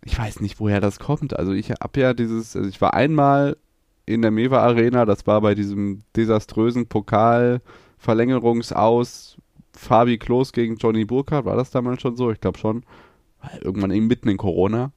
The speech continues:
Ähm, aber seitdem jetzt gerade die letzten Wochen mit Conference League und so, habe ich die viel getickert, äh, werd die jetzt auch gegen Posen tickern, hab die kommentiert, da jetzt zweimal in der Conference League. Irgendwie wünsch ich mir, dass es bergauf geht. Ähm, gleichzeitig habe ich mich auch,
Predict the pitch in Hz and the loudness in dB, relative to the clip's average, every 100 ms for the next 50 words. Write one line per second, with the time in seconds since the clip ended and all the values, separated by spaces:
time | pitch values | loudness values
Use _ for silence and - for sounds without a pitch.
0 | _ - 87 90 92 101 _ _ - 101 | _ -12 -8 -8 -10 -14 _ _ -8 0
1 | 98 95 95 110 113 110 - 104 110 104 | 0 2 0 0 -2 -2 -2 -2 0 -4
2 | 104 - 104 113 107 98 113 123 127 127 | -4 -4 -4 -4 -6 -4 -4 -4 -4 -4
3 | 123 123 113 113 117 123 131 - - - | -4 -4 -4 -2 0 -2 -4 -10 -20 -6
4 | 107 110 113 110 107 - 120 113 - 135 | -4 -2 -2 -2 -2 0 0 0 -4 -2
5 | 127 117 113 - - 95 101 101 101 104 | 2 0 -2 -8 -6 -2 0 0 0 -4
6 | - 107 - 101 98 98 - 113 113 110 | 0 -2 0 -2 -2 -4 -2 0 0 -2
7 | 113 113 107 104 98 98 113 104 98 - | -8 -4 -2 -2 -4 -6 -2 -2 -2 -2
8 | 117 113 104 101 104 - - - 107 117 | -2 0 0 0 -2 -10 -18 -2 0 2
9 | 113 107 104 - 107 113 101 - 107 104 | 2 2 -2 -2 -4 -2 -6 -4 -6 -6
10 | - - - _ - 107 101 104 104 110 | -12 -20 -20 _ -8 -4 -2 0 0 -2
11 | 104 113 113 85 - 98 90 - - 82 | 2 2 2 -6 -4 -2 -2 -4 -6 -4
12 | - 87 - 78 85 - - 85 85 87 | -2 -2 -2 -4 -4 -6 -6 -6 -6 -12
13 | - 101 - 113 104 104 104 - - - | -2 0 2 0 0 -2 -4 -6 -4 0
14 | 120 - | 0 -2